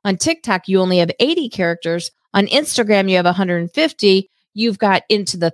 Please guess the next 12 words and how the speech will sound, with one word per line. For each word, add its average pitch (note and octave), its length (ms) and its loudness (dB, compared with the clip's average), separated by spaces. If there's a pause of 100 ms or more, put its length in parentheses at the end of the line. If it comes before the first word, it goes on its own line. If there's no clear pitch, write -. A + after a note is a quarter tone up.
thousands A#3 920 -2
on F3 220 -2
LinkedIn. F3+ 600 -4
So F#3 340 0
it's - 220 -10
really G#3 260 2
important F3 460 -2
to - 100 -4
know D#3+ 180 2
that. D#3 200 2 (560)
Number G3 220 0
three, B3 500 0